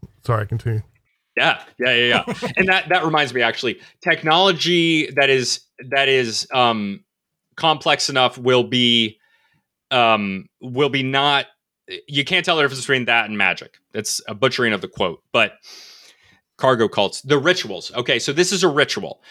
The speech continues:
Speaker 2: So this is a ceremony that's taking place. It's an official thing. There's this, uh, video of cargo cults from, from long ago where they're marching, they have U S A written on their chest,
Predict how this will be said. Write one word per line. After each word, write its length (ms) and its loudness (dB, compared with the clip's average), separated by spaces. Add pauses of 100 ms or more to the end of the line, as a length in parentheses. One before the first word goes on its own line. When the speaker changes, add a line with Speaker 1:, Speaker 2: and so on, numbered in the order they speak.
(240)
Speaker 2:
So 120 0
this 180 4
is 140 -2
a 60 -2
ceremony 640 0
that's 180 -2
taking 300 -4
place. 260 0
It's 100 -8
an 80 -4
official 460 0
thing. 460 -2 (420)
There's 340 2
this, 460 0
uh, 180 2
video 460 2
of 180 2
cargo 380 2
cults 480 -2
from, 400 -2
from 180 -2
long 260 0
ago 240 0
where 300 2 (300)
they're 100 4
marching, 520 0
they 100 2
have 100 2
U 180 0
S 200 0
A 100 4
written 260 -2
on 140 0
their 140 -2
chest, 560 -2